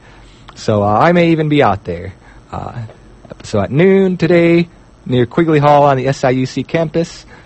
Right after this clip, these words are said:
uh, people will be discussing Buckminster Fuller and his, his challenge to make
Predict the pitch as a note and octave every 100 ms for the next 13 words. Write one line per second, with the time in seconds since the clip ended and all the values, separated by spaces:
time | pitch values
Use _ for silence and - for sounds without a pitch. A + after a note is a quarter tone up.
0 | - - F2+ F2 F2+ - F3 F3+ E3 D#3
1 | D#3 - D#3+ E3 E3 D#3+ F3 G#3+ - G3+
2 | G3 G3+ G3 - A#2+ F#2 D#2+ - - -
3 | - - - G2 F#2+ A#2+ A2 - - A2+
4 | A2+ F#2+ - E3 F#3 F#3 F3+ - C3+ C3
5 | A#2